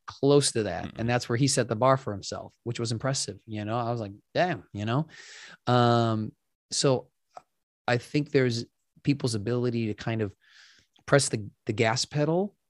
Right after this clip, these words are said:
Speaker 1: for themselves.
Speaker 2: Mm-hmm.
Speaker 1: You know, there's, there's an opportunity to do that. You know, there's an opportunity to, to, to, to, you know, be on Instagram and following casting directors and seeing what they're saying and seeing what's out there and seeing, you know, what's casting, what parts you might be right for.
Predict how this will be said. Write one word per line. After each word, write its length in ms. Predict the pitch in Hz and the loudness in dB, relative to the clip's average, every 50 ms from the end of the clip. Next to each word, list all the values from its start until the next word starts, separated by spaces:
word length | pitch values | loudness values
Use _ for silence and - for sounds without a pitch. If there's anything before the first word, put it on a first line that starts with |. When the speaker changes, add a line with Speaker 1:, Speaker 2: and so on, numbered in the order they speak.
| _ _ | _ _
Speaker 1:
for 120 | - 143 151 | -2 0 0
themselves. 720 | 165 175 170 - - 185 185 190 208 214 - - - - - | 2 0 -2 -2 -2 -2 -2 -4 -4 -6 -6 -8 -8 -10 -10
Speaker 2:
Mm-hmm. 140 | - 127 139 | -12 -8 -4
Speaker 1:
You 160 | 151 175 180 | -2 -2 -2
know, 300 | 190 190 - - - - - | -2 -2 -4 -6 -6 -8 -4
there's, 220 | - 127 135 123 - | -2 -2 0 0 0
there's 240 | 123 127 131 123 | -2 -2 0 0
an 80 | 131 120 | 0 0
opportunity 500 | 123 135 131 123 117 - 135 123 123 113 | -2 -2 -2 -4 -6 -4 -4 -2 -2 -2
to 80 | 110 110 | -4 -4
do 200 | 101 113 123 131 | -2 -2 -2 -2
that. 240 | 107 98 - 87 - _ _ _ _ - | -4 -6 -8 -12 -14 _ _ _ _ -8
You 120 | 107 104 | -6 -6
know, 100 | 107 110 | -6 -4
there's 120 | 113 107 | -6 -4
an 80 | 107 110 | -4 -4
opportunity 600 | 113 127 - - - - - 131 127 123 113 104 | -4 -4 -4 -6 -6 -4 -2 -2 -2 -2 -2 -4
to, 120 | 104 104 98 | -6 -8 -10
to, 300 | 101 - - 104 95 101 - - - - - - - - - - _ _ - | -12 -12 -12 -12 -12 -12 -14 -20 -20 -20 -20 -20 -20 -20 -20 -20 _ _ -6
to, 200 | - 113 107 - - _ _ _ | -4 -4 -4 -4 -8 _ _ _
to, 180 | - 101 95 90 - _ _ _ - | -10 -8 -8 -10 -12 _ _ _ -10
you 100 | 107 104 | -8 -6
know, 120 | 98 95 | -6 -6
be 280 | 98 98 113 120 123 123 | -6 -4 -2 0 0 0
on 160 | 127 127 120 | 0 0 0
Instagram 560 | 120 123 - - - 107 113 110 110 113 107 104 | -2 -4 -6 -8 -8 -6 -4 -4 -4 -4 -4 -6
and 100 | 101 - | -6 -4
following 360 | - 117 113 117 117 120 113 | -2 -2 0 0 0 -2 -2
casting 300 | - 117 113 113 - - | -2 -2 -4 -4 -4 -6
directors 420 | 117 113 110 - 127 123 127 120 110 | -6 -6 -6 -4 -4 -4 -4 -4 -6
and 100 | 101 - | -6 -8
seeing 220 | - 113 113 113 | -6 -6 -6 -6
what 120 | 113 104 | -6 -6
they're 100 | - 107 | -6 -8
saying 480 | 104 - 113 107 107 107 113 120 120 113 | -8 -8 -8 -6 -6 -6 -6 -6 -6 -6
and 100 | 101 101 | -6 -8
seeing 240 | - - 107 107 107 | -8 -8 -6 -6 -6
what's 160 | 104 101 - | -8 -8 -8
out 180 | 104 101 104 - _ | -8 -10 -10 -10 _
there 260 | - 113 117 120 117 | -6 -6 -4 -4 -4
and 200 | 107 95 92 98 - _ _ _ _ _ _ _ _ _ _ _ _ _ | -6 -6 -8 -10 -14 _ _ _ _ _ _ _ _ _ _ _ _ _
seeing, 600 | - - - 110 110 110 110 110 110 107 104 98 | -14 -12 -10 -8 -6 -6 -6 -6 -6 -6 -6 -6
you 140 | 101 104 107 | -6 -6 -6
know, 280 | 107 101 101 104 117 - _ | -6 -6 -6 -8 -12 -14 _
what's 260 | - 104 117 - - | -8 -6 -6 -6 -6
casting, 560 | - - 113 104 120 - - - 123 127 123 | -6 -4 -4 -4 -4 -4 -6 -4 -4 -4 -4
what 180 | 107 107 104 - | -4 -6 -8 -6
parts 260 | - 113 110 104 - | -6 -6 -6 -6 -6
you 60 | 110 | -6
might 160 | 107 110 110 - | -6 -6 -6 -6
be 80 | 104 | -6
right 220 | 101 101 98 107 - | -6 -4 -4 -6 -8
for. 500 | - - 117 120 131 127 131 143 151 - | -6 -4 -2 0 0 0 0 0 -2 -6